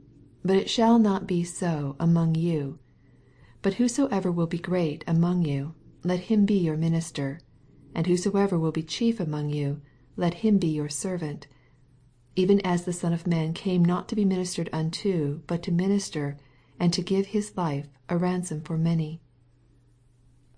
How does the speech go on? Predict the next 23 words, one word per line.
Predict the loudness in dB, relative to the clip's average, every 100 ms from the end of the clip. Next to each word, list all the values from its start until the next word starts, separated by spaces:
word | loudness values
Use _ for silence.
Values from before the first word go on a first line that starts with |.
| _ -8
These | 0 2 4
verses | 4 4 2 -2
are | -2
few | -2 0 0
in | 0
number, | 0 0 0 -4 -8 _ _
but | -4 0
they | 0 2
contain | 2 2 2 2
lessons | 2 -2 -6 -4
of | -4
great | 0 0 0
importance | -2 -2 -2 -4 -6
to | -6
all | -4 -4
professing | -4 -6 -6 -6 -8
Christians. | -6 -8 -8 -6 -6 -8 -12 _ _ _ _ _ _
Let | -4 0
us | 0 -2
see | -4
what | -4 -6
they | -8
are. | -6 -6 -8